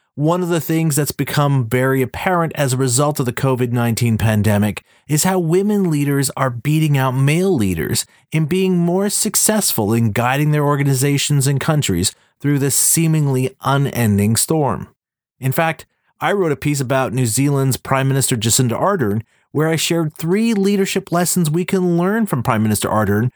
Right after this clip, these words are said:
on how promoting a sense of belonging can help us drive change. I encourage you to read that piece on my leadership blog, as it will help give you a different perspective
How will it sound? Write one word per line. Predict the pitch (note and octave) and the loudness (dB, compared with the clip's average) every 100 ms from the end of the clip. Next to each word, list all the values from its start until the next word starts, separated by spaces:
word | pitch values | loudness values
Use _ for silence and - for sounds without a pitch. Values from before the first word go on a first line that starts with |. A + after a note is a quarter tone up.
| _ - | _ -4
on | C3+ C#3 | 0 0
how | E3 D#3+ | 0 -2
promoting | - D3 D3 D3+ D3+ | -2 0 0 0 0
a | C#3 | 0
sense | - D3 D3 | 0 0 0
of | D3 C3+ | -2 -2
belonging | C#3+ D#3 G3 F#3 F#2+ A#1 - _ _ - | -2 0 0 0 -2 -6 -12 _ _ -2
can | E3 | 0
help | A#2 G2+ F#2 | 2 0 0
us | G2+ - | -2 0
drive | F#2+ F#2+ A2 | 0 0 0
change. | - F3+ C3+ - - - - _ _ _ _ _ | 0 0 0 -4 -6 -8 -10 _ _ _ _ _
I | - | -6
encourage | A#2 G3 G3 D3+ | -4 -2 0 0
you | C3+ B2 - _ | 0 -2 -6 _
to | - C#3+ | -4 -2
read | F#3+ | -2
that | E3 D3 - | -2 -2 -2
piece | E3 D3 | -2 0
on | C#3 | 0
my | |
leadership | C3 C#3 C3 A#2+ | 0 0 0 -2
blog, | C3+ E3 B2+ A2+ | -2 0 0 -2
as | - D3+ D3 | -2 0 0
it | D#3 | -2
will | B2+ E3 | -2 -2
help | C#3+ - G3+ G3 D3 | -2 -2 -2 -2 -2
give | D#3 F#3 | 0 0
you | F#3+ E3 | 0 0
a | C3 - | -2 -4
different | G3 A3 A#3 A#3 | -2 -2 -2 -2
perspective | A3+ - A3+ A3+ - F#2 D#2+ | -2 -2 -4 -4 -2 -2 -4